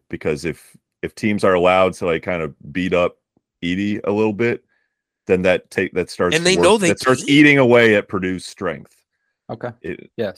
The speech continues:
Speaker 3: so
Speaker 1: which
Speaker 2: So,
Speaker 1: is
Speaker 2: yeah,
Speaker 1: Edey
Speaker 2: I mean,
Speaker 1: getting teams
Speaker 2: Zach
Speaker 1: in foul
Speaker 2: Edey's a
Speaker 1: trouble.
Speaker 2: huge, he's a huge part. And, and at some point, I don't want Edey getting a tech,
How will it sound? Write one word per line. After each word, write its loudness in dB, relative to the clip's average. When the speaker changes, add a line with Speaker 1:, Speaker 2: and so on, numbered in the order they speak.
Speaker 3:
so -4
Speaker 1:
which -6
Speaker 2:
So, -4
Speaker 1:
is -4
Speaker 2:
yeah, 0
Speaker 1:
Edey -2
Speaker 2:
I -4
mean, -4
Speaker 1:
getting 0
teams -8
Speaker 2:
Zach -6
Speaker 1:
in -6
foul -2
Speaker 2:
Edey's -4
a -4
Speaker 1:
trouble. -8
Speaker 2:
huge, -4
he's -6
a -2
huge -4
part. 2
And, -4
and -2
at 0
some 0
point, -4
I -2
don't -2
want 0
Edey -6
getting -4
a -6
tech, -2